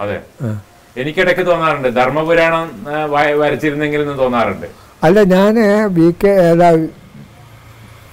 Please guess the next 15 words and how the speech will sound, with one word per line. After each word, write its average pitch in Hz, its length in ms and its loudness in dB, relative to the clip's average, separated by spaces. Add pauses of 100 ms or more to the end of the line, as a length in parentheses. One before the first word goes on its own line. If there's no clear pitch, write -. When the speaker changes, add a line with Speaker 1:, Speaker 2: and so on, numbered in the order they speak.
(540)
Speaker 2:
ഒ 160 220 2
വി 208 100 0
വിജയൻ്റെ 190 520 4 (120)
വീട്ടിൽ, 165 400 2 (140)
അല്ല, 165 160 4
വീട്ടിലല്ല, 170 640 2 (360)
Speaker 1:
ആ. 98 180 -8 (140)
Speaker 2:
ആ 139 100 2 (300)
ഖസാക്കിൻ്റെ 180 580 2 (200)
അവിടെ 160 220 2
Speaker 1:
ആ. 160 100 -4
Speaker 2:
പോയി 160 300 4 (260)
Speaker 1:
ആ. 101 120 -8
Speaker 2:
അവിടെ 151 440 -2
കണ്ടു. 131 260 0